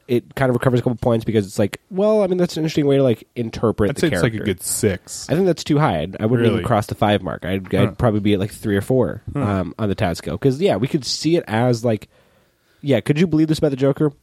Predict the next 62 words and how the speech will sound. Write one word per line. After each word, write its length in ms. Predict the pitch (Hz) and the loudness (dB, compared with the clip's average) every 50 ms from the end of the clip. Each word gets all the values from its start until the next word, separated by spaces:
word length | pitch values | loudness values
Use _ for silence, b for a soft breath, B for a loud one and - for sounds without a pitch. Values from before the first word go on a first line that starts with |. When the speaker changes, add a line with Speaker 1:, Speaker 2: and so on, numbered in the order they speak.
| _ _ _ | _ _ _
Speaker 1:
Sure, 220 | - - - 156 107 | -4 0 2 2 2
I 60 | 104 | 2
could 100 | - - | 0 0
believe 140 | 101 110 90 | 0 2 2
that 80 | 95 | 2
about 160 | 87 76 82 73 | 2 0 0 0
the 60 | - | 2
Speaker 2:
Totally. 380 | 127 113 101 101 98 82 82 87 | 2 2 4 2 2 0 -2 -4
Speaker 1:
Joker. 60 | 95 b b b b b _ _ | -6 b b b b b _ _
Could 160 | - 147 147 | 0 2 4
I 120 | 147 143 139 | 4 4 2
think 340 | - - 139 127 120 - - | 2 0 0 -2 -2 -2 0
that 400 | 117 113 113 113 110 - - - | 2 2 4 4 2 0 -2 -4
was 380 | 110 110 107 104 98 95 - - | 0 2 2 2 2 -2 -6 -8
implied 460 | - 104 98 101 - - 95 98 101 92 | -8 -6 -6 -6 -4 -2 -2 -2 0 0
by 140 | 101 98 | 0 0
the 80 | 90 92 | 0 0
movie, 220 | 92 95 98 104 | -2 0 0 2
by 200 | 104 123 123 127 | 2 2 2 2
the 60 | 131 143 | 2 0
way? 200 | 139 135 131 - _ - | 0 -2 -2 -6 _ -2
Absolutely 440 | 117 123 127 - - 120 101 90 101 | -2 -2 -2 0 -2 -2 -2 -2 -2
not. 280 | 90 90 - 73 - - _ _ _ _ _ _ - | -4 -6 -6 -8 -12 -16 _ _ _ _ _ _ -8
So, 200 | - 131 117 110 | -2 0 0 0
I 100 | 98 117 | 0 0
mean, 180 | 120 117 120 | 0 -2 -2
is 160 | - - 127 | -2 -2 0
it 80 | 127 117 | 0 -2
a 40 | 120 | 0
fan 260 | - - 127 135 147 | -2 0 0 0 0
theory? 460 | 147 - 180 180 185 185 185 185 185 b b b b b b b b b b b b b b _ | 0 0 0 2 2 2 0 0 -4 b b b b b b b b b b b b b b _
Like, 280 | - 127 120 113 - - - | -2 0 0 0 -2 -6 -4
we'll 160 | 151 135 151 | -2 0 0
never 260 | 151 170 185 202 202 170 | 0 2 2 2 2 2
know 280 | 139 120 120 123 123 | 2 2 2 2 2
what 400 | 117 110 104 107 113 113 117 - 92 | 2 0 0 0 2 2 2 0 0
really 580 | 110 110 117 113 110 107 104 101 101 101 98 90 | -2 0 0 2 0 0 -2 -2 -4 -4 -6 -8
would 180 | - 110 113 101 | -4 -2 -2 -2
have 80 | - | -2
happened 440 | - 107 101 104 110 - 139 139 127 | -4 -4 -4 -2 0 0 0 0 -2
if 80 | 123 - | -4 -2
someone 240 | - 135 127 127 | -2 -2 -2 -2
turned 220 | 123 - 143 135 135 | -2 -2 0 0 0
on 100 | 135 135 | 0 0
that 100 | 131 123 | 0 0
detonator, 360 | 117 135 120 131 139 135 135 | 0 -2 0 0 0 0 2
'cause 120 | 135 139 117 | 2 2 2
they 100 | 101 95 | 2 0
don't 380 | 87 - 107 104 101 95 58 | 0 0 0 2 2 0 0
in 100 | 76 95 | -2 -4
those 180 | 92 92 87 80 | -2 -2 -2 -2
movies. 440 | 85 87 90 90 107 123 131 127 - | -2 -4 -2 0 0 0 0 0 -2
And 100 | - 147 | -2 0
Speaker 2:
Well, 120 | 147 151 | 2 2
Speaker 1:
we 40 | 147 | 2
Speaker 2:
I 40 | 143 | 2
mean, 260 | 151 147 139 135 127 | 0 0 -2 -2 -4
think 280 | 123 - 170 175 165 - | -4 -4 -4 -4 -4 -4
about 260 | 135 120 107 104 101 | -2 -2 -2 -2 -2
it. 100 | 98 - | -4 -6
It 120 | - 127 135 | -4 -2 0
is, 300 | 151 170 185 185 - | 0 0 0 -2 -4